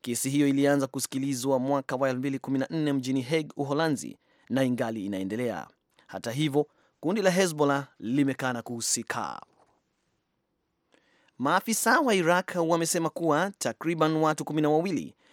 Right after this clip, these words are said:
wameuawa na wengine kumi na watano kujeruhiwa baada ya watu wenye bunduki kushambuliwa mgahawa ulioko kwenye mji wa kaskazini mwa Baghdad.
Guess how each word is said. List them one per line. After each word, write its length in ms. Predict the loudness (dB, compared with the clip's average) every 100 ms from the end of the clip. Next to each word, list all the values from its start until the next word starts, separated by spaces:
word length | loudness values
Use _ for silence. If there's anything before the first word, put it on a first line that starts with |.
| -20 -12
wameuawa 520 | -2 2 6 6 6
na 80 | 6
wengine 280 | 4 4 2
kumi 200 | 2 2
na 80 | 4
watano 380 | 2 2 0 0
kujeruhiwa 760 | 0 0 2 2 2 0 -4
baada 300 | -2 -2 2
ya 80 | 2
watu 300 | 2 0 0
wenye 140 | 0
bunduki 600 | 0 0 -2 -4 -4 -6 -8 _ _
kushambuliwa 520 | -4 0 2 4 2
mgahawa 420 | 2 0 2 2 2
ulioko 420 | 2 0 0 -2
kwenye 240 | 0 2
mji 200 | 0 0
wa 120 | -2
kaskazini 720 | 0 -2 -2 -2 -2 -2 -4 -4
mwa 160 | -2
Baghdad. 600 | -2 -4 -6 -4 -4 -4